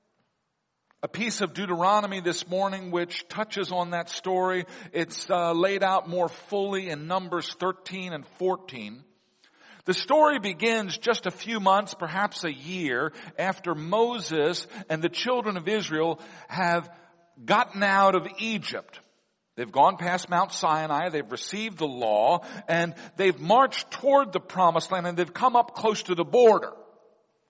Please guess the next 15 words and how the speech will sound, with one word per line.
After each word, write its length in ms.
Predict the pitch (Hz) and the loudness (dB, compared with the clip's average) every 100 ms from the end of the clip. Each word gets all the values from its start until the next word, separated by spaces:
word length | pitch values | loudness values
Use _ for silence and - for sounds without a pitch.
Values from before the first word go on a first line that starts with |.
| _ _ _ _ _ 160 | _ _ _ _ _ -10
And 120 | 156 156 | -4 2
then 220 | 262 262 | 2 2
in 160 | 226 | 2
Numbers 360 | 208 226 214 185 | 2 2 0 -2
thirteen 560 | 208 202 - 240 247 208 | -2 -2 -2 -6 -4 -4
we 140 | 170 | -6
read, 440 | 120 120 127 180 180 _ _ _ _ _ _ _ _ _ - | -6 -6 -6 -8 -10 _ _ _ _ _ _ _ _ _ -6
"The 80 | |
Lord 400 | 139 190 262 302 | 2 8 8 6
spoke 720 | - - - 156 156 - - | -2 -4 4 6 6 2 -8
to 100 | - | -6
Moses 680 | 156 180 220 220 180 - 127 | -4 2 4 4 2 -4 -6
saying, 720 | - - 220 202 139 110 117 - - _ | -6 0 0 0 -2 -6 -10 -16 -20 _
'Send 880 | - - - 226 262 302 311 269 220 - _ _ | -12 -10 -4 -2 0 0 -2 -8 -10 -12 _ _
men 520 | 139 180 240 247 254 | -6 -2 0 0 -4